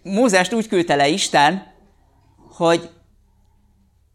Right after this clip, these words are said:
hogy adott neki terveket, meg törvényeket, hogy akkor csinálnak majd egy sátrat,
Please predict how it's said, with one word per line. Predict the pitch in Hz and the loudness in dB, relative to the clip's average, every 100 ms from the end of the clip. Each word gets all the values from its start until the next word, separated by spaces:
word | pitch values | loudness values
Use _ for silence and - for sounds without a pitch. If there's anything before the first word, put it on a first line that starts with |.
| _ _ _ | _ _ _
hogy | - 202 | -2 0
adott | 180 165 | 2 0
neki | 202 202 202 | -2 -4 0
terveket, | 170 123 120 117 135 135 135 | 2 2 0 -2 -2 -2 -2
meg | 131 | -4
törvényeket, | - 175 143 135 139 160 170 | 0 2 2 0 -2 -4 -2
hogy | 180 | -2
akkor | 180 208 208 | 0 -2 -2
csinálnak | - 233 180 190 190 | -2 2 2 2 -2
majd | 208 202 | -2 -2
egy | 208 | -2
sátrat, | - 277 175 117 127 104 - | 0 2 2 0 -8 -10 -14